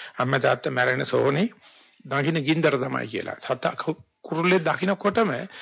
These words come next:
අනේ මගේ දරුවෝ අරගෙන ගියේ මේ වගේ පක්ෂියෙක් නේ කියලා කෑ ගහනවලු කුරුල්ලා එළවන. ඉතින් මිනිස්සුත් මෙයා පේන්නේ පිස්සියක් වගේ. මොකද ඒ ඔක්කොම පිස්සි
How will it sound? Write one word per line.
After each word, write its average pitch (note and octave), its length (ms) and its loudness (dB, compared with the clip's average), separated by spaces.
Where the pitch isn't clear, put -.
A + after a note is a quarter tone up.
අනේ D3 240 -2
මගේ D3 200 -2
දරුවෝ C#3 300 4
අරගෙන D3+ 280 2
ගියේ D3 180 -2
මේ C#3 160 -2
වගේ D3+ 240 -2
පක්ෂියෙක් C#3+ 420 -6
නේ D#3+ 120 -6
කියලා - 180 -4
කෑ G#3 580 4
ගහනවලු F3 420 -2
කුරුල්ලා D#3+ 380 2
එළවන. A#2 280 2
ඉතින් F3 160 -4
මිනිස්සුත් F#3+ 440 -4
මෙයා F#3+ 300 0
පේන්නේ F#2 340 -2
පිස්සියක් - 420 -2
වගේ. - 280 -10
මොකද G2 180 -8
ඒ C3+ 120 0
ඔක්කොම A#3 520 0
පිස්සි G3+ 500 -2